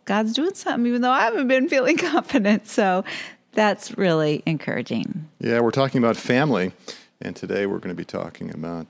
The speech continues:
Speaker 2: uh, confessions of a perfectionist, 'cause perfectionism, uh, affects families. And I think just about every family has a perfectionist in it, uh, or two.
Speaker 1: <laughs>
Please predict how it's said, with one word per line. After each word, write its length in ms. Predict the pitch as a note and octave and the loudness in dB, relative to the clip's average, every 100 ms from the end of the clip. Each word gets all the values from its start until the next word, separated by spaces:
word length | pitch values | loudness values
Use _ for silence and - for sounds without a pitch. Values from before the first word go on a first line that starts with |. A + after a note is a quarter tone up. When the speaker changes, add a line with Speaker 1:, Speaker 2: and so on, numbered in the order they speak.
| - | -14
Speaker 2:
uh, 80 | E2 - | -16 -12
confessions 600 | F2+ - B2 - A#2+ A2+ | -14 -2 -2 0 -2 0
of 100 | G2 | -2
a 60 | |
perfectionist, 880 | G2+ A#2 - C3 - G2 - - - - _ _ _ _ _ _ _ _ _ | -2 -4 0 0 0 -4 -4 -8 -10 -18 _ _ _ _ _ _ _ _ _
'cause 180 | - F#2 | -6 -6
perfectionism, 920 | - - C3 - A2+ F#2+ G2+ G2 F#2+ | -6 0 0 0 -2 0 0 0 -2
uh, 320 | F2+ F2+ F2+ | -4 -4 -4
affects 300 | F2+ - G2+ | -4 -4 -4
families. 640 | - A#2+ D3 G2 - - - - | 0 2 2 0 -2 -8 -10 -10
And 420 | F2+ F2 F2 E2+ - _ _ _ - | -6 -4 -4 -8 -12 _ _ _ -8
I 160 | E2+ | -8
think 220 | F2 G#2 | -4 -4
just 180 | F2 F#2+ | -4 -6
about 220 | F#2 F#2+ F#2 | -2 0 2
every 200 | F#2+ F#2 | 0 -2
family 500 | - G#2+ A2 A#2 G#2+ | 0 2 2 2 2
has 200 | G#2 G2 | 0 -2
a 60 | |
perfectionist 640 | - G2 B2 - G#2 F#2 - | -4 0 0 2 -2 -2 -2
in 120 | F#2 | -2
it, 140 | G#2 - - | -2 -4 -8
uh, 140 | F#2 | -6
or 220 | F2+ G2 F#2+ | -2 -2 0
two. 340 | - A#2 - - - | 2 2 0 -6 -2
Speaker 1:
<laughs> 600 | F#3+ E3+ E3+ G#3+ F#3 G3+ | 0 2 2 2 2 0